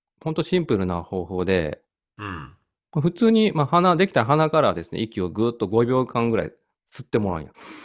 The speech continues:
Speaker 2: うん。
Speaker 1: で、お腹がどんどんどんどんこう膨らんでいくと思うので、
Speaker 2: うん。
Speaker 1: で、その状態で、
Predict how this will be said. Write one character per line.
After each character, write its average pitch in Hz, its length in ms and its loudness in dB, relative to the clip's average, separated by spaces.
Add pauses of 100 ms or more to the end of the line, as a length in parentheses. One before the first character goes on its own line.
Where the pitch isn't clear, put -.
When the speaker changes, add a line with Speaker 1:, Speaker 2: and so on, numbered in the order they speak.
(340)
Speaker 2:
う 107 60 -10
ん。 98 260 -8
Speaker 1:
で、 151 80 2
お 127 40 0
腹 160 300 -2
が 180 100 4
ど 202 120 4
ん 185 60 0
ど 143 80 2
ん 135 60 2
ど 165 120 4
ん 147 100 4
ど 110 100 4
ん 95 120 0
こ 90 240 -2
う - 40 -20
膨 - 140 -2
ら 143 120 4
ん 135 80 2
で 131 80 2
い 127 40 -2
く - 100 -10
と 98 80 -2
思 85 200 -4
う 78 40 -8
の 80 80 -10
で、 85 320 -2 (500)
Speaker 2:
う 104 80 -10
ん。 87 140 -10 (400)
Speaker 1:
で、 160 80 2
そ 202 120 0
の 214 140 4
状 202 180 4
態 185 220 4
で、 147 380 2